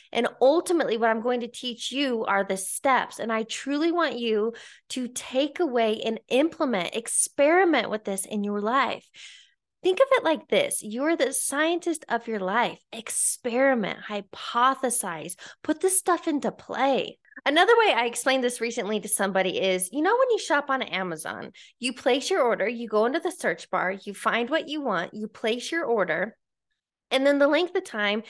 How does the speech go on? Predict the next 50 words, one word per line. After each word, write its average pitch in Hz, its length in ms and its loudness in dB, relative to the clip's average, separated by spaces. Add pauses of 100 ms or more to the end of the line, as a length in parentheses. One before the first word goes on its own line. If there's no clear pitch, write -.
(240)
it 220 100 0
depends, 226 460 0
right? 180 200 0
It 208 60 -4
might 196 220 -2
be 208 100 -4
same 214 380 -2
day, 196 180 0
next 196 340 -4
day, 196 200 -2
two 202 280 -6
day, 185 300 2
or, 175 340 -2
you - 100 -8
know, 196 120 0
five 185 340 0
days 170 260 0
or 160 60 -4
whatever. 160 440 -6 (340)
But 277 140 2
you 311 140 0
place 392 340 0
your 392 120 0
order 330 200 0
and 262 280 -4
you 285 120 -8
let 269 280 -2
go. 247 460 0 (340)
You're 285 220 0
not 302 340 2 (360)
freaking 320 400 -2
out, 277 400 0
trying 294 560 0
to 285 80 2
make 294 200 -2
something 277 380 -4
happen, 277 540 -4
wondering 247 440 -2
when 269 320 4
and 254 120 0
how 262 340 0
it's 277 160 -6
going 240 260 -2
to 220 60 -6
show 226 240 -2
up. 196 220 0 (400)
You 202 100 -10
place 330 380 2
your 330 100 4
order 262 380 2